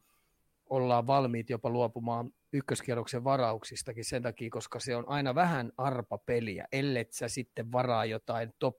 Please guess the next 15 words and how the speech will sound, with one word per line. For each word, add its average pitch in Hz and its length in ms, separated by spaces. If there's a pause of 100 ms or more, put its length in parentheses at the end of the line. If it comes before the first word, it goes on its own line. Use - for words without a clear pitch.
kolme 117 400
jätkää, 95 540 (640)
niin, 123 260
niin 117 200
niistä 123 320
nyt 117 220
on 117 160
kaikki 123 360
aika 120 220
tarkkoja, 117 540
että 117 180
niistä 120 220
aika 120 180
väkisinkin 113 580
tulee 113 340